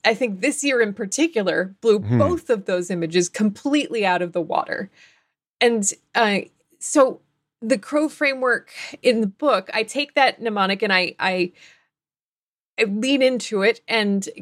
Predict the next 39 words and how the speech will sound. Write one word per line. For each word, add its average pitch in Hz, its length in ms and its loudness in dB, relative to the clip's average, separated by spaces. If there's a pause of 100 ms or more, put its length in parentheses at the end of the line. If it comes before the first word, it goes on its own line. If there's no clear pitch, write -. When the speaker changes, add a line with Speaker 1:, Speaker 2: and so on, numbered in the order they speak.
(120)
Speaker 1:
give 247 220 2
you 226 100 -4
questions 220 760 -2
for, 202 480 -2
uh, - 100 -2 (140)
like, - 300 -4 (800)
how 262 440 0
to 220 560 -2 (760)
apply 294 420 -4
that 262 220 -2
to 202 160 -6
research, - 640 -4 (140)
uh, 226 160 4 (340)
customer 196 400 -2
research. - 420 -4
Like, 208 160 -4
what 262 140 0
questions 214 500 -2
to - 180 -8
ask? 202 440 -2 (460)
What 240 180 -2
are 240 80 2
the, 196 360 -4
the 196 160 0
dimensions 202 720 0
of 175 120 -2
character? 180 580 -2
Like, - 320 -4
the, 185 200 4 (540)
the 196 100 4
fixed - 460 -4
dimensions 202 640 0
versus 185 400 -4
sort 190 180 2
of 170 160 -4
the, 170 320 0
uh, - 260 0
fungible 196 540 0
dimensions. 175 880 0